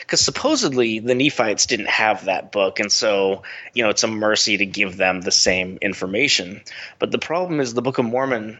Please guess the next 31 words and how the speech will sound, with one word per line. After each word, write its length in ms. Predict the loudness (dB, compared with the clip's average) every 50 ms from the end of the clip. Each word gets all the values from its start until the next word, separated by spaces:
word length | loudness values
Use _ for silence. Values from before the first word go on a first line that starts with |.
| _ -12 -8
explicitly 760 | -4 -4 -4 -4 -2 0 0 2 2 0 -2 -4 -6 -2 0
states 580 | 2 2 2 2 0 0 0 2 0 0 2 2
over 220 | 2 2 2 2
and 80 | 2 2
over 200 | 2 2 2 0
again 220 | 0 0 0 2 2
that 180 | 0 0 -2 -10 -6
the 160 | -2 0 2
audience 480 | 2 2 2 2 2 0 0 -2 -2 -2
is 400 | 0 0 0 0 0 0 -2 -2 -2 -4
modern 480 | -4 0 2 4 4 4 2 2 0
people 560 | -4 -6 -8 -6 -4 -2 0 0 0 0 -2 -4 -10 -16 -18 -18 -16 -16 -16 -16 -16 -20 -20 -10 -4
in 120 | -2 0 2
our 240 | 2 2 2 2 2
day 220 | 2 0 0 0
and 100 | -2 -4
age. 640 | -4 -4 -4 -4 -6 -8 -6 -2 -2 0 0 -2 -6 -6 -4 -2
And 300 | 0 0 0 -2 -4 -2
obviously 460 | 0 0 2 2 2 2 2 2 0 -2
we 140 | -2 -2 -2
have 640 | 0 2 2 2 2 0 0 -4 -6 -12 -14 -14 -14 -10
the 100 | -10 -6
Bible, 520 | -2 0 2 2 2 2 0 -2 -2 0 2
so 240 | 2 0 0 -2 -2
if 200 | -4 -6 -2 0
that 120 | 0 0 0
were 120 | 0 -2
true, 340 | 0 2 2 4 2 2 2
we 140 | 0 0 0
don't 240 | 0 0 -4 -6
need 520 | -8 -6 -4 -4 -2 -2 -4 -4 -6 -8